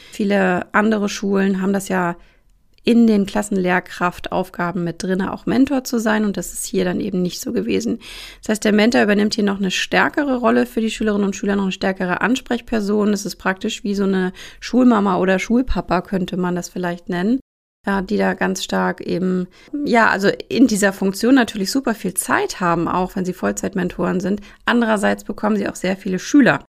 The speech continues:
Also, äh, man kann dann davon ausgehen, dass man mit einer Vollzeitstelle achtzig Schüler hat, die man dann betreut. Das ist natürlich ein bisschen mehr. Diese Mentoren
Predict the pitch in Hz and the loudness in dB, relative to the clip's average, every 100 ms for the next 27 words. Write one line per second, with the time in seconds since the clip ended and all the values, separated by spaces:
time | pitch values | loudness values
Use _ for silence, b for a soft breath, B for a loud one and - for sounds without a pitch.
0 | _ _ _ _ _ - 214 220 208 - | _ _ _ _ _ -2 2 4 4 4
1 | 196 180 180 202 214 - 214 220 208 202 | 2 2 2 2 0 0 2 2 2 0
2 | 208 190 226 - 226 208 214 196 196 196 | 0 0 0 0 -2 0 0 0 -2 -2
3 | 208 214 214 - 202 202 190 - 208 - | -2 -2 -6 -2 0 0 -2 -4 -8 -4
4 | 240 202 190 - 196 190 190 185 B B | -2 -2 -2 -6 -2 -2 -2 -4 B B
5 | B - 196 180 180 - 190 226 254 220 | B -4 -4 -4 -8 -6 -2 -2 -4 -8
6 | - 196 196 220 196 208 196 196 - 202 | -8 -8 -8 -6 -6 -6 -8 -8 -4 -2
7 | 196 185 151 196 b b b b b b | 0 -2 -6 -10 b b b b b b
8 | b b 220 247 277 294 262 233 - 247 | b b -4 0 4 6 6 2 2 6
9 | 269 302 302 302 | 8 8 8 6